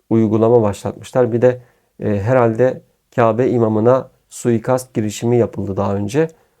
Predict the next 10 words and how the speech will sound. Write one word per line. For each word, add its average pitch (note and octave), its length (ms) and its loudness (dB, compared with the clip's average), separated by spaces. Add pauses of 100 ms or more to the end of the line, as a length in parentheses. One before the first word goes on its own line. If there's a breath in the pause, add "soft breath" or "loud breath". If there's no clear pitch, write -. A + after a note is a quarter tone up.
(140 soft breath)
Bundan B2 360 2
dolayı A#2 420 2 (220)
güvenlik A#2 420 2
açısından, A#2 600 -4 (520)
e, G#2 300 -2
kapalı A#2+ 440 0
bölüme G#2+ 280 2
alınmış G2 520 -2
imamlar. G#2 520 -2 (480)
Yani B2 460 2